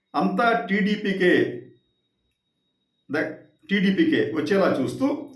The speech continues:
తాను మంచోడు అన్నట్టుగా కలరింగ్ ఇస్తూ రేపు గవర్నమెంట్ మీద వ్యతిరేకత వచ్చినా తనకి ప్లస్ అయ్యేలా చాలా కన్నింగ్గా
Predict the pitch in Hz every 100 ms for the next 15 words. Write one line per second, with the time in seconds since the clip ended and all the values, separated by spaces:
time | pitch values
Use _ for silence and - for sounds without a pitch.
0 | - _ _ _ 160 233 269 226 196 196
1 | 190 170 165 147 - - - 131 160 160
2 | 160 151 240 - - - _ _ - 160
3 | 214 226 220 180 - 240 190 151 196 185
4 | - - _ 127 190 254 262 139 175 233
5 | 233 233 185 185 170 131 131 - - -
6 | _ 135 156 - 226 214 208 170 147 -
7 | - _ 139 147 - 180 196 - - -
8 | - _ _ _ _ _ _ _ - 214
9 | 254 247 214 - - - _ - 170 -
10 | - 196 165 156 151 185 - - - _
11 | _ 156 175 196 185 160 170 185 185 165
12 | 196 254 -